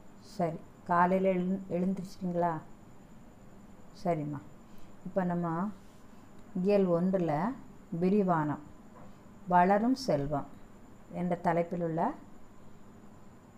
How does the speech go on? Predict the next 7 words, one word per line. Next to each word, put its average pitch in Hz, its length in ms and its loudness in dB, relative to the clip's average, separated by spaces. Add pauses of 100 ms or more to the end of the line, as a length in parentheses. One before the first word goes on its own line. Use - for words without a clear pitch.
(120)
பகுதியை 190 400 4
நம்ம 180 200 2
படிக்க 160 480 -4
போறோம். - 220 -8 (540)
இதை 196 120 4
படிப்பதற்கு 208 680 2
முன்பு 170 420 0